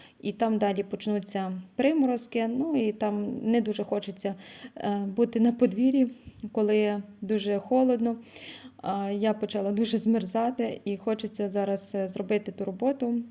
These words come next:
принаймні більше, зробити подвір'ям чистішим. А, роботи, здається, ніби і небагато, але там виноград в мене на підході, треба деякі, м,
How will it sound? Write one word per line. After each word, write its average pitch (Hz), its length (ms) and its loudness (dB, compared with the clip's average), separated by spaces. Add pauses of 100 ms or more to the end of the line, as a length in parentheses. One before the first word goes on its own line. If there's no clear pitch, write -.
принаймні 208 480 0
більше, 233 480 0 (340)
зробити 214 400 0
подвір'ям 208 500 2
чистішим. 208 760 -2 (1000)
А, 196 260 0
роботи, 202 580 0 (280)
здається, 240 580 0
ніби 233 340 2
і 214 60 2
небагато, 233 680 0 (420)
але 247 640 4 (280)
там 208 240 2
виноград 240 500 2
в 285 40 4
мене 247 380 4
на 240 100 2
підході, 233 560 0 (220)
треба 214 540 0 (100)
деякі, 220 440 2
м, 208 560 -2